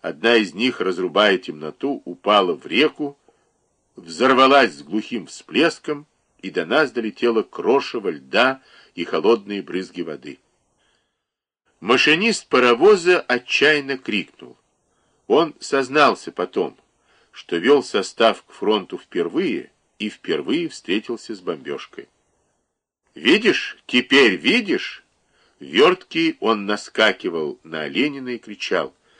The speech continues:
«Разнесут эшелон! С чем приеду в Тулу? Чёрт бы тебя взял с твоими танками! Куда тебя понесло?»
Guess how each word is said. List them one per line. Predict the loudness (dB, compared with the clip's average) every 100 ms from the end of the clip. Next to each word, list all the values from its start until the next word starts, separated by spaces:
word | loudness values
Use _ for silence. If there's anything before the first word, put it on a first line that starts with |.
| _ _ _
«Разнесут | 2 2 0 -6 -6 -6 -2 -2 -2
эшелон! | -4 -2 0 0 -2 _ _
С | -12
чем | -10 0 4 4 2
приеду | -6 0 2 2
в | -4
Тулу? | -2 -2 -2 -6 _ _ _ _
Чёрт | -4 2 2 0
бы | -6
тебя | -4 2 2
взял | 4 2 2
с | 0
твоими | -4 -4 -6
танками! | 0 0 0 _ -16 -16 _
Куда | -2 2 2
тебя | 2 -6 -6
понесло?» | -4 -8 -10 -6 -4 -4